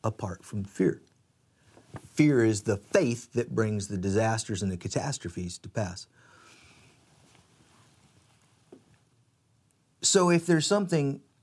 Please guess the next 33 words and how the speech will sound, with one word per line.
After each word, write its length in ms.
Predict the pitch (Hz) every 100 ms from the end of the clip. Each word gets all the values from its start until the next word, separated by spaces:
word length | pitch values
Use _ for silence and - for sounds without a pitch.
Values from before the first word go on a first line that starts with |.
| -
taking 320 | 160 151 139
place 320 | 147 143 139
in 80 | 131
your 140 | 113
life 360 | 120 147 110 101
that's 160 | -
stealing, 460 | - - 143 113 104
killing, 380 | - 127 113 101
and 100 | 90
destroying, 560 | 87 151 160 87 104 110 _ _ _ _ _ _ _ _ - - - _ _ _ _ _ -
it's 140 | 107
time 300 | - 147 151
to 60 | 117
become 320 | 113 143 131
a 60 | 101
bug 340 | 104 165 110
hunter 420 | 110 98 101 98 _ - - - _
and 120 | - 95
hunt 300 | 147 151 -
for 160 | 117
that 240 | 113 117 117
enemy, 480 | 151 117 107 104 -
fear, 480 | - - 139 95 - - _ _ - _ _ _ -
and 160 | 104 92
find 300 | 110 104 101
out 240 | 98 -
where 240 | 95 98
it 100 | 90
is. 280 | 98 98 - - - - _ _ _ -
You 100 | 123
know, 120 | 110
some 260 | 101 160 170
people 400 | 170 160 120